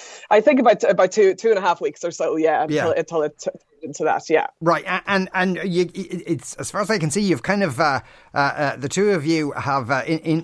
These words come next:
Speaker 2: uh, have kind of identified three kind of main, uh, strands on this. It was Aoife Gallagher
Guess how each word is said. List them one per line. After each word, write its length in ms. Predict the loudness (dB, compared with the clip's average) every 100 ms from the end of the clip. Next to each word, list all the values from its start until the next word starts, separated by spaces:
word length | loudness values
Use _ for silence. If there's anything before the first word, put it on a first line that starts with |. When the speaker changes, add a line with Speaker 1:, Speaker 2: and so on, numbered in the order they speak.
| -2
Speaker 2:
uh, 260 | -2 -2
have 140 | -4 -4
kind 140 | -2
of 60 | 0
identified 540 | 0 -2 -2 -2 -2
three 320 | -4 -2 -2
kind 220 | -2 -2
of 80 | 0
main, 420 | 0 2 2 0 -2
uh, 160 | -4 -4
strands 480 | -2 -2 -2 -2
on 100 | -2
this. 180 | -6 -8
It 60 | -6
was 140 | -4
Aoife 180 | -4 -2
Gallagher 420 | -2 0 0 -2